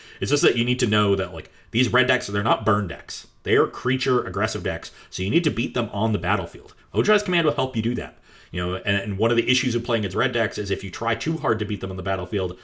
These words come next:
sometimes they can punk you out with burn spells. Ojutai's Command will stop that too. You just have to navigate the texture of the game, uh, of that moment properly. But regardless of the situation you're in, it will help you out. It seems great. I like that card quite a bit.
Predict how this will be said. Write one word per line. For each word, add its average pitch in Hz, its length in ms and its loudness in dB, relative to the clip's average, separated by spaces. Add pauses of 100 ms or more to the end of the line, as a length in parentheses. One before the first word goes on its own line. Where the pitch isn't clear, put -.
(100)
sometimes 98 380 -2
they 95 100 -2
can 101 140 -4
punk 95 200 -4
you 101 80 0
out 92 120 -2
with 85 100 -8
burn 123 180 -2
spells. 87 380 -6 (300)
Ojutai's 113 320 4
Command 101 240 -2
will 101 80 -2
stop 101 240 0
that 98 180 -6
too. 160 220 0 (140)
You 90 100 -6
just - 160 0
have 95 160 -2
to 95 80 -4
navigate 90 420 -2
the 92 80 -8
texture 90 400 -6
of 87 60 -6
the 87 80 -6
game, 87 420 -6 (320)
uh, 92 220 -2
of 101 160 4
that 92 220 0
moment 107 340 2
properly. 87 560 -2
But 98 320 -2
regardless 117 480 4
of 101 60 -4
the 95 40 -6
situation 110 500 0
you're 90 160 -2
in, 87 220 -4
it 120 160 0
will 113 80 -2
help 95 240 -6
you 85 100 0
out. 95 220 2 (160)
It 113 140 -2
seems 127 240 0
great. 101 280 0
I 95 60 0
like 110 220 2
that 101 100 0
card 92 200 -6
quite 95 180 -2
a - 40 -2
bit. 90 320 -4